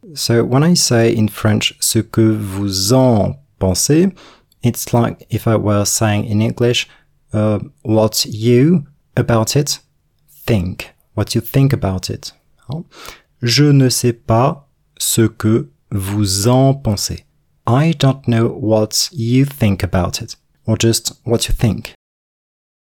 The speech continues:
Mais à mon avis, but in my opinion, à mon avis, dans les années à venir, in the coming years,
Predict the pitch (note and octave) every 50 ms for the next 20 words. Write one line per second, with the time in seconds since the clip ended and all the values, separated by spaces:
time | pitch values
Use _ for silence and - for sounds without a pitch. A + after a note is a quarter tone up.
0 | _ _ _ _ _ - E3 D#3 D#3+ D#3+ E3 D#3+ D#3 C#3+ B2 A2 - - - -
1 | G#2 G2+ G2 F#2+ F#2 F#2 F2+ F2+ F#2+ G#2 A2 A2 B2 C#3 C#3+ C#3 C#3 - - _
2 | _ _ _ _ _ _ - - B2+ B2+ B2+ - - - - C3+ C3+ C3+ C3 C3
3 | B2+ C3+ D#3 E3+ E3+ E3+ - - - A2 G2 F#2+ G2 G#2 A2+ B2+ - - _ _
4 | _ _ _ _ _ _ _ _ _ _ _ _ - - A2 G#2+ G#2 G#2 G#2 G#2+
5 | A2+ A2 A2 G#2 G2 G2 F2 F2 G2+ C3 C#3+ - _ _ _ _ _ _ _ _
6 | _ _ _ _ _ _ _ _ _ _ _ _ - G2+ G#2 A2 D3+ F3 F3+ F#3+
7 | F#3+ F#3+ F#3+ D#3+ C3+ C3+ C#3 C#3 C#3 A#2+ A2 A2+ A2 A2+ A2+ A2+ A#2+ - - -
8 | - G#2+ F#2+ F#2+ E2+ - G2 G#2 A#2 C#3+ E3 D#3 B2 G2+ F#2 F2+ - - - -
9 | _ _ _ _ _ _ _ _ _ - - D3 D#3+ D#3+ D3+ D#3 D3+ - - -
10 | A#2+ A#2+ A#2 A#2+ B2 B2+ C3 B2+ A2+ F#2+ F#2 F#2+ G2 - - -